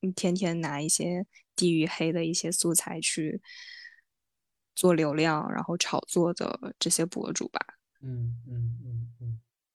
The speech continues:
Speaker 2: 其实我觉得，哎呀，水哥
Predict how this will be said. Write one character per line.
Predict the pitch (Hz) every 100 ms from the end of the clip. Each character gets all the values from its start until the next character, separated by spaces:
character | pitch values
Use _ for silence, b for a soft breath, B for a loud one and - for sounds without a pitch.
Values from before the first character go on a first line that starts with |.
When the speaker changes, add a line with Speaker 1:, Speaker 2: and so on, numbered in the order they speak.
| _ _ _ _ _ _ _ _ _ _
Speaker 2:
其 | 156
实 | 180
我 | 160
觉 | 110
得， | 131 165 147 143 _ _ -
哎 |
呀， | 113 - -
水 | - 107
哥 | 110 139 143